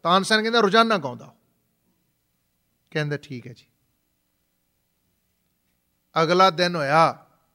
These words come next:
ਅੰਮ੍ਰਿਤ ਵੇਲਾ, ਤਾਨਸੈਨ ਵੀ ਨਾਲ। ਅਕਬਰ, ਕੁਛ ਉਹਦੇ ਅਹਿਲਕਾਰ, ਰਥ ਜੋਇਆ ਉਹਨਾਂ ਨੇ, ਚੱਲ ਪਏ ਜੀ।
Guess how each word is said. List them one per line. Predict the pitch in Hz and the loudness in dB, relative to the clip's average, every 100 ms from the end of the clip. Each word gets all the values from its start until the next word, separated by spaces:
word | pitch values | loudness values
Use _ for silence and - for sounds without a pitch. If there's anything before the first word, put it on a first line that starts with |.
| _ _ _ _ _ _ _ _ _ _ - | _ _ _ _ _ _ _ _ _ _ -6
ਅੰਮ੍ਰਿਤ | 180 208 214 185 | -2 0 0 -2
ਵੇਲਾ, | 156 151 165 135 - _ _ _ _ _ _ _ _ _ _ _ _ _ _ _ _ _ _ _ _ _ | -6 0 0 0 -6 _ _ _ _ _ _ _ _ _ _ _ _ _ _ _ _ _ _ _ _ _
ਤਾਨਸੈਨ | 175 180 190 175 190 196 196 | 2 2 0 -2 -4 -4 -8
ਵੀ | 190 | -8
ਨਾਲ। | 160 151 156 139 _ _ _ _ _ _ _ _ _ _ _ _ _ - 165 | -6 -4 -6 -12 _ _ _ _ _ _ _ _ _ _ _ _ _ -8 -6
ਅਕਬਰ, | 165 175 156 | -6 -8 -8
ਕੁਛ | 143 165 160 170 | -8 -10 -8 -8
ਉਹਦੇ | 156 151 | -6 -2
ਅਹਿਲਕਾਰ, | 165 170 - 143 139 | -2 -2 -4 -6 -4
ਰਥ | 135 147 147 | -2 -4 -4
ਜੋਇਆ | 139 135 151 | -12 -6 -6
ਉਹਨਾਂ | 147 139 143 | -6 -8 -14
ਨੇ, | 123 _ _ | -18 _ _
ਚੱਲ | - 147 147 | -8 -8 -8
ਪਏ | 170 | -12
ਜੀ। | 170 | -16